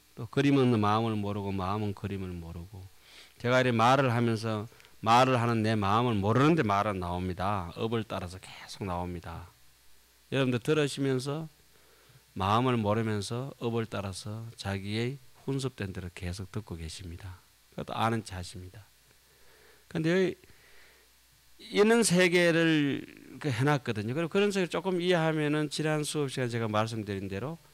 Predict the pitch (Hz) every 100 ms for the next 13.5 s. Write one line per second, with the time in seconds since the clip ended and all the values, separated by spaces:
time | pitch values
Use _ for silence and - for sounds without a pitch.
0 | _ - - 165 180 151 165 170 202 -
1 | _ _ - _ _ _ - - - 190
2 | 202 185 139 131 - 123 123 - - -
3 | _ _ - _ _ _ _ _ _ -
4 | 196 196 196 185 175 - 135 131 143 139
5 | 139 147 _ _ _ 110 113 120 127 113
6 | 104 113 135 135 120 139 143 _ _ _
7 | _ - 127 - 95 85 82 90 - _
8 | _ - - 156 175 170 202 160 139 147
9 | 156 147 139 127 120 143 135 127 120 127
10 | 123 98 95 98 90 87 85 85 85 90
11 | - - - - - - - _ _ _
12 | - 175 180 175 147 151 165 165 147 120
13 | 107 107 104 95 95